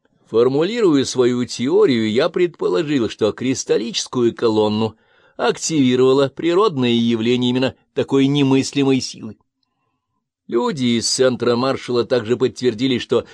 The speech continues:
эпицентр землетрясения в Тихом океане находился именно в той точке, где обнаружена кристаллическая колонна, там, где разбился борт номер один. Чарли надулся от гордости. «Я был прав.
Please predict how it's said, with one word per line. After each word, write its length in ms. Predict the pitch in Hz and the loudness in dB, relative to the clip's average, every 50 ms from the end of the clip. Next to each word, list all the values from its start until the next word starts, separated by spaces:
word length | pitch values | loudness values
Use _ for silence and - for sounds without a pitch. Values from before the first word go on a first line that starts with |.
| - - - | -20 -12 -4
эпицентр 800 | - 127 131 131 - 135 135 - - - 151 151 147 131 - 123 | -2 0 0 2 2 0 0 0 0 0 0 2 2 0 -2 -2
землетрясения 880 | 113 113 123 127 117 107 123 120 - - - 185 220 220 202 196 175 143 | -2 -2 -2 -2 -2 -2 -2 -2 -2 -2 -2 0 0 0 0 0 -2 -2
в 60 | - | -4
Тихом 320 | - 156 147 - 143 131 | -8 -10 -10 -8 -6 -6
океане 400 | 127 120 - 120 120 113 110 - - - - _ | -6 -4 -2 -2 -2 -2 -2 -6 -10 -16 -20 _
находился 420 | - 113 123 113 117 113 - - 120 | -10 -4 -2 0 0 0 0 0 -2
именно 500 | - - 135 139 139 139 131 131 131 117 | 0 2 2 4 4 4 2 2 0 -2
в 80 | - | -2
той 260 | - - 123 120 120 | -2 0 2 2 2
точке, 460 | - _ - 139 139 135 - - - 123 | 0 _ 2 4 4 4 2 -2 -6 -6
где 260 | 107 98 120 117 - - - - - - | -4 0 -2 -2 -2 -4 -12 -18 -10 -4
обнаружена 720 | 107 120 117 104 117 120 120 123 131 123 110 113 120 117 | -2 -2 0 0 0 0 2 2 2 2 2 0 -2 -2
кристаллическая 800 | - - 123 110 - - 120 113 117 110 - - - - 110 98 | -2 -2 -4 -4 -2 -2 -2 -2 -2 -2 -4 -6 -4 -2 -2 -2
колонна, 460 | - 117 110 107 107 104 101 92 - _ _ _ _ _ _ _ _ _ - | 0 0 0 2 0 -2 -4 -6 -10 _ _ _ _ _ _ _ _ _ -10
там, 260 | - 78 90 123 113 | -6 -6 -4 -4 -6
где 320 | 98 101 95 104 104 104 104 | -6 -4 -2 0 2 2 4
разбился 640 | 107 104 101 90 87 107 110 104 98 - - 107 | 4 2 0 0 -2 -2 -2 -2 -2 -2 -2 -2
борт 300 | 95 104 107 104 98 - | 0 0 0 0 0 -4
номер 220 | 110 104 104 101 98 | -8 -6 -6 -6 -6
один. 260 | 98 90 98 101 - _ _ _ _ _ _ _ _ _ _ _ _ _ _ _ _ _ _ _ _ _ _ _ _ _ _ _ _ _ | -6 -6 -8 -12 -12 _ _ _ _ _ _ _ _ _ _ _ _ _ _ _ _ _ _ _ _ _ _ _ _ _ _ _ _ _
Чарли 540 | - - - - 135 151 160 147 147 147 143 | -18 -8 -2 0 0 2 2 2 0 0 0
надулся 500 | 131 127 120 107 104 113 110 - - 113 | 0 -2 -4 -4 -6 -8 -8 -8 -8 -8
от 80 | 104 95 | -8 -6
гордости. 420 | 92 98 92 90 - - - - - - - _ | -6 -6 -6 -6 -8 -10 -12 -14 -18 -20 -16 _
«Я 240 | - 117 - - - | 0 2 2 2 2
был 180 | 240 254 240 196 | 2 2 0 0
прав. 600 | - - 107 104 120 156 185 185 - - - | 0 0 0 2 2 2 0 0 -2 -4 -10